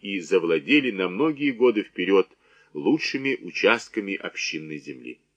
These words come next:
В Межевом таких хозяев было более десятка. Между собой они тоже завистливо и люто враждовали, но перед сельским миром были крепко осоюжены единством интересов.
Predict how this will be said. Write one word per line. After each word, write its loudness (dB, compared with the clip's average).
В -12
Межевом 8
таких 2
хозяев 4
было 4
более 2
десятка. -10
Между 4
собой 8
они 4
тоже 8
завистливо 4
и 8
люто 2
враждовали, 0
но -8
перед -4
сельским -2
миром 0
были 4
крепко 4
осоюжены -2
единством -10
интересов. -12